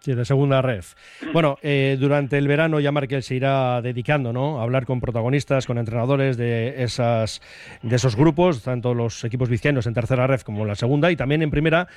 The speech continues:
Speaker 1: donde ahí nos vamos a quedar solo con algunos nombres. Ya en su momento, no hace demasiado,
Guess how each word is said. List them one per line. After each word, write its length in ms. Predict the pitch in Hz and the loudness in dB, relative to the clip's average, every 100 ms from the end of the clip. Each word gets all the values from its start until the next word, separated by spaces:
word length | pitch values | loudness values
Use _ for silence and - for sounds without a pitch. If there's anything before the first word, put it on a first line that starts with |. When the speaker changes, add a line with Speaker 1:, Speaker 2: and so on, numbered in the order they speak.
| - - | -16 -4
Speaker 1:
donde 200 | 135 160 | 0 2
ahí 80 | |
nos 100 | 185 | 2
vamos 200 | 175 175 | 0 0
a 40 | 165 | 0
quedar 300 | 160 185 - _ | 0 0 -2 _
solo 240 | - 165 180 | -6 -4 -2
con 100 | 170 | -2
algunos 320 | 143 143 131 | 0 -2 -2
nombres. 340 | 156 156 113 | -2 -2 -4
Ya 140 | 113 151 | 0 0
en 160 | 151 | 0
su 180 | - 143 | -2 -2
momento, 460 | 139 139 170 120 101 | 0 0 -2 -4 -6
no 180 | 110 127 | -4 -2
hace 160 | 135 | 0
demasiado, 480 | 123 123 151 147 92 | 0 0 2 0 -2